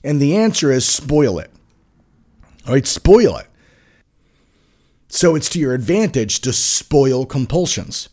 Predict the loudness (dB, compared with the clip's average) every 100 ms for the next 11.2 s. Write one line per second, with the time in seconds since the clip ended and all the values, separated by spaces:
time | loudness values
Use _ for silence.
0 | -8 -4 0 0 0 0 -2 -2 0 0
1 | 0 -4 -4 -2 -2 -2 -4 -8 -8 -12
2 | -18 -20 -12 -2 0 2 2 0 -8 -12
3 | -4 2 2 2 0 2 2 2 -4 -8
4 | -14 -14 _ _ _ _ -4 -4 -4 -8
5 | -12 _ -4 0 0 2 0 -2 -4 -4
6 | -4 -2 -2 0 0 0 -4 -4 -6 -8
7 | -6 -4 -2 0 -2 -2 2 2 0 -6
8 | 2 2 4 0 -2 -4 -10 -4 0 0
9 | 0 -8 -20 _ -6 -2 -2 0 2 2
10 | 0 -2 -2 -2 -2 -2 -2 -2 -4 -8
11 | -12 -14